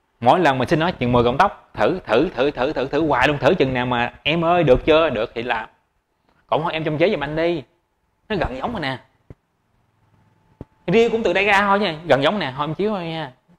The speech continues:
Thì mình có công thức rồi mình nhuộm. Thì mới là nhuộm, nhuộm màu. Rồi. Vậy từ đó cái tóc riêu nhuộm lên tóc tự nhiên được chưa?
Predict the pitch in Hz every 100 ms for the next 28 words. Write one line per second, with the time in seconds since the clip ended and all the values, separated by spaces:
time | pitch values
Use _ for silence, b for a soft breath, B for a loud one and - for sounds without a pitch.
0 | _ - 143 147 185 180 220 147 135 120
1 | 165 - _ _ _ - _ _ _ _
2 | _ _ - _ 180 185 240 170 143 151
3 | 170 185 208 147 165 - _ _ _ _
4 | _ _ _ _ _ _ _ 135 139 107
5 | - _ _ _ - _ _ - _ _
6 | _ 127 127 139 147 139 127 127 156 220
7 | 165 - - _ - 190 - - 208 -
8 | - - 139 160 151 113 120 131 104 165
9 | - 113 135 143 120 131 120